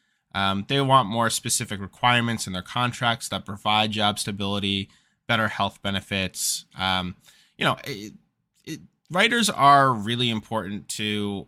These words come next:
you know, if you watch television, you read books, you read, any-, you know, but this is mostly television and, and film. Uh, it, it,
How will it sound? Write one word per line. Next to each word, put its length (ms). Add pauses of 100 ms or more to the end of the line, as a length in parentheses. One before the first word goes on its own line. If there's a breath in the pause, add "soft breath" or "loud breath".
you 160
know, 100
if 180
you 120
watch 360
television, 880
you 720 (480)
read 600
books, 440
you 120
read, 160
any-, 400
you 120
know, 240 (380 soft breath)
but 140 (140)
this 160
is 60
mostly 300
television 560
and, 180
and 160
film. 360 (160)
Uh, 300 (140)
it, 200
it, 120